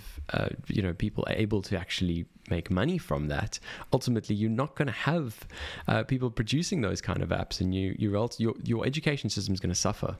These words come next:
at the end of the day. Um, so, so why China would do that, you know, I,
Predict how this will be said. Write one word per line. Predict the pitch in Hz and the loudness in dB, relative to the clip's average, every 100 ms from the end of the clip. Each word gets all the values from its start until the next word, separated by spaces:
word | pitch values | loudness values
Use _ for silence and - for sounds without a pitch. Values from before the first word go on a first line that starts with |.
| - | -4
at | 87 | -2
the | 92 | 2
end | 87 | 0
of | 82 | 0
the | 82 | 0
day. | 87 - - - - - | 0 -2 -8 -10 -6 0
Um, | 101 98 | 2 2
so, | - 110 107 107 | 2 2 0 -4
so | - | -2
why | 113 135 233 | 0 0 -2
China | - 202 202 | -2 0 2
would | 170 135 | 0 0
do | 165 | 0
that, | 156 151 - - - | 0 -2 -6 -14 -4
you | - - | -2 0
know, | |
I, | - | 0